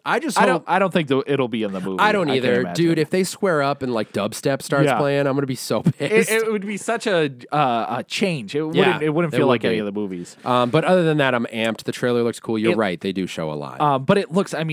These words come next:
Speaker 2: that fight at the end of the, in the city, I imagine it's the end of the movie 'cause it looks like it, but
Speaker 1: Which, to your point, is kinda sad.
Speaker 2: Yeah,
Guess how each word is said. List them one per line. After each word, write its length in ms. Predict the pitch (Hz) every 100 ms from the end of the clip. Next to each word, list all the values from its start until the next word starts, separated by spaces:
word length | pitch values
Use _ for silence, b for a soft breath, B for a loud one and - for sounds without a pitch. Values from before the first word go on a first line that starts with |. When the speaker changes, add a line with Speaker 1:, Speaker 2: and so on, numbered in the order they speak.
| 139
Speaker 2:
that 200 | 120 -
fight 260 | - 175
at 80 | 151
the 160 | 131 120
end 180 | 143 139
of 120 | 117
the, 240 | 107 98
in 80 | 101
the 80 | 98
city, 320 | - 151 151
I 140 | 135 151
imagine 420 | 139 175 143 120
it's 120 | 117
the 100 | 110
end 80 | 95
of 80 | 92
the 60 |
movie 280 | 92 90 95
'cause 200 | 95 95
it 80 | 95
looks 200 | 98 -
like 160 | 90 87
it, 120 | 90
but 220 | 95 92 -
Speaker 1:
Which, 180 | 95 -
to 80 | 92
your 120 | 87
point, 200 | - 76
is 100 | 76
kinda 180 | - -
sad. 240 | - - -
Speaker 2:
Yeah, 240 | 123 -